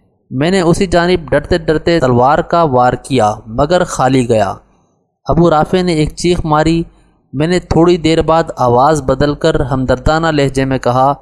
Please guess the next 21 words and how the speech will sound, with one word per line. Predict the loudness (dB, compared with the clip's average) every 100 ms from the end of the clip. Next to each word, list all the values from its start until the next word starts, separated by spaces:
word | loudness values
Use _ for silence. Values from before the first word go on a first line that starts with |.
| _ _ _ _
"اے | 0 2
ابو | 2 2
رافع، | 4 2 2
یہ | 0
کیسی | 0 0 0 2 2
آواز | 2 2 0 -2
ہے؟" | -6 -10 _ _ _ _ _ _ _ _ -6
ابو | 0 2
رافع | 2 2 0
نے | -2 -2
کہا، | 0 0 0 -2 -4
"ابھی | -2 0 0
مجھ | 0 0
پر | -2 -2
کسی | 0 -2 -2
شخص | -4 -4 -2
نے | -2 -2
تلوار | 0 2 4 2
کا | 2 0
وار | 2 4 2
کیا۔" | 0 -2 0